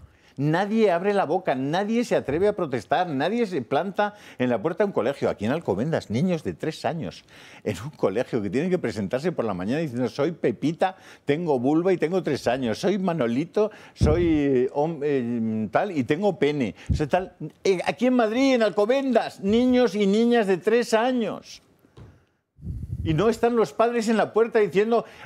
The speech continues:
"A la calle todos los que estáis dirigiendo este colegio, corruptores". Nada,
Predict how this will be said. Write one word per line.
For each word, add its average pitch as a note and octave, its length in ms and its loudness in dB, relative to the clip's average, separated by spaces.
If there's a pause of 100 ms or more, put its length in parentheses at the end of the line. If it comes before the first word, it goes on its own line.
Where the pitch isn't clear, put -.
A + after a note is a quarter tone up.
(220)
"A - 120 -4
la D#3 180 0
calle A#3 300 2
todos A#3 320 2
los A#3 160 2
que - 80 0
estáis G3+ 260 2
dirigiendo G#3+ 440 2
este A#3 160 -2
colegio, G3+ 640 2 (680)
corruptores". D#3 960 0 (2250)
Nada, A#3 440 -8